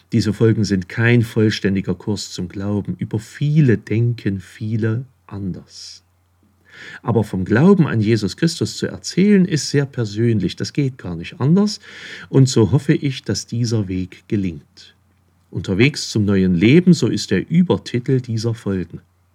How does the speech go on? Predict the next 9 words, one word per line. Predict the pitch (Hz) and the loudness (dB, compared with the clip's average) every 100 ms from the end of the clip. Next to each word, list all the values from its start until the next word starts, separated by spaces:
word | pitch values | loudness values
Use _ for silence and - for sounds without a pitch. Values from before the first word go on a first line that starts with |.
| _ _ _ _ _ - | _ _ _ _ _ -18
Es | - | -8
könnte | 101 90 90 | -8 -6 -6
sein, | 95 98 | -4 -6
dass | - 107 | -6 -6
mancher | 98 95 | -6 -6
das | 90 92 | -8 -10
als | - - - | -8 -8 -4
anmaßend | - 151 107 95 90 95 | 2 4 4 0 0 -2
empfindet. | - 92 - 123 135 | -4 -4 -2 2 2